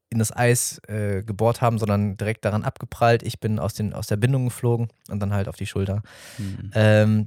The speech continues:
Speaker 1: ja, dann, dann lag ich da erstmal wie so ein, wie so ein Käfer auf dem Rücken.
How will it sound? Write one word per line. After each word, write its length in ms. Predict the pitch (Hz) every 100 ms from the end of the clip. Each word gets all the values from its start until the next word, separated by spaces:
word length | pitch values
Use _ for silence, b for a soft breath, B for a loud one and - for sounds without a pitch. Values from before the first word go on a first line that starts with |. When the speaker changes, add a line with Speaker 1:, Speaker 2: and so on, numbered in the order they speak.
| -
Speaker 1:
ja, 220 | 110 101
dann, 180 | 107 107
dann 140 | 113
lag 240 | 113 143
ich 120 | 160 151
da 240 | 156 156
erstmal 300 | 135 151 151
wie 60 | 143
so 80 | 143
ein, 140 | 139
wie 60 | 131
so 60 | 135
ein 60 |
Käfer 260 | - 151 143
auf 100 | 131
dem 100 | 123
Rücken. 300 | 139 175